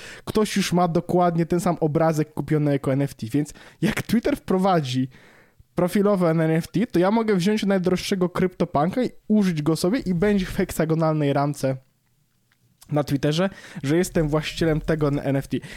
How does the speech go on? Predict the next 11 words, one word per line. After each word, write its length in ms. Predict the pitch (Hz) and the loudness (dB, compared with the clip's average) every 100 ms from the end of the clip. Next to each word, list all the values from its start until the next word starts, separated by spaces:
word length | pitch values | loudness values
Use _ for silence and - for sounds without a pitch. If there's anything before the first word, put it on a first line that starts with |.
| 180 | -2
Nie 120 | 202 | 0
zrobię 220 | 226 226 | 0 0
tego, 260 | 220 202 190 | 0 0 2
bo 120 | 185 | 2
nie 120 | 196 | 0
chcę 260 | - 180 175 160 | 0 -2 -2 0
jakby, 460 | 165 170 160 165 165 - - - - | 0 0 2 0 0 -4 -14 -12 -2
em, 540 | 156 156 151 151 151 | 0 2 2 2 0
wspierać 480 | - - 185 160 - | -2 0 2 0 -2
jakoś, 380 | 151 165 160 | -2 -2 -2
e, 40 | - | -4